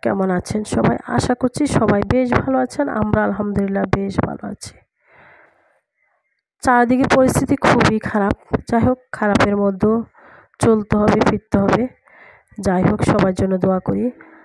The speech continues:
আজকে আমি আপনাদের জন্য আরেকটি নতুন ভিডিও নিয়ে চলে আসলাম। আজকে আমি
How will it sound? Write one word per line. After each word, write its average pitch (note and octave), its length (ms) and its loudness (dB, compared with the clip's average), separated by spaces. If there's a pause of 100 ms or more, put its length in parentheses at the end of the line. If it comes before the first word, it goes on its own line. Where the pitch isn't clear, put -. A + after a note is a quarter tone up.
(380)
আজকে - 340 -2
আমি B3 200 2
আপনাদের G#3+ 420 0
জন্য A#3+ 240 0
আরেকটি G3 360 -2 (100)
নতুন F#3+ 300 0 (500)
ভিডিও F#3+ 240 0
নিয়ে F#3+ 160 -2
চলে A3+ 220 0
আসলাম। A#3+ 300 -2 (480)
আজকে - 440 -4
আমি F#3+ 260 0